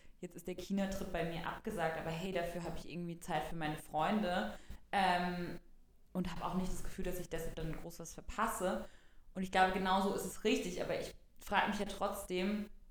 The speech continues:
als Frau, gerade als Frau,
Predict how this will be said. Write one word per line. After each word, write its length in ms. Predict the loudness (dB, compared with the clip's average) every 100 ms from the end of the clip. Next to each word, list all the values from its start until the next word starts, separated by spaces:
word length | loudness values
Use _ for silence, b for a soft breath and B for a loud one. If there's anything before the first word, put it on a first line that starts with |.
| -20 -20 -18 -16 -18 -20 -20 -20 -12 -10 -10 -12 -2
als 280 | 0 0 -4
Frau, 460 | 8 10 10 8
gerade 280 | 8 6 8
als 300 | 6 2 -2
Frau, 640 | 0 4 4 4 2 0